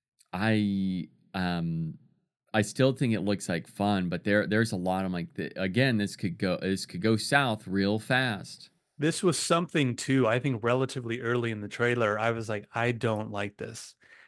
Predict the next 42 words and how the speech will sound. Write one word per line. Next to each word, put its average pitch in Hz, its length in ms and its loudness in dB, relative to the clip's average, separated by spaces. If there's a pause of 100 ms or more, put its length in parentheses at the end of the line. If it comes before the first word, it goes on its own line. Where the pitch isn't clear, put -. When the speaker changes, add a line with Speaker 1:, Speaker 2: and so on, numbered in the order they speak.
(100)
Speaker 2:
And 127 120 2
I 123 80 2
think 139 340 4
it - 120 12
was 123 260 6
the 120 160 -4
Glen 113 400 -2
Powell, 117 400 -2
like, 104 360 -8
the 120 180 2
rival 127 960 0 (800)
storm 139 500 2
chaser, 147 720 0
and 139 80 0
he's 120 140 -2
got, 123 160 -2
like, 120 160 -4
this 113 260 -4
entourage. 147 840 2
I'm 131 140 0
like, 123 140 -6 (140)
"Gosh, 127 460 -8
Speaker 1:
Yeah. - 100 -2
Speaker 2:
this 160 220 -6
looks 107 180 -10
so 120 400 -6 (240)
corny." 110 520 -8 (200)
And 147 160 4
then 165 140 6
Speaker 1:
Those 147 80 4
Speaker 2:
he 156 80 4
Speaker 1:
social 101 320 2
media, 82 460 -2
yeah. 80 220 -4
Speaker 2:
and 143 200 0
then 143 140 2
he's, 135 180 0
like, 117 180 -4
talking, 127 520 -2
and 117 100 -4
I'm 113 80 -4
like, 110 240 -6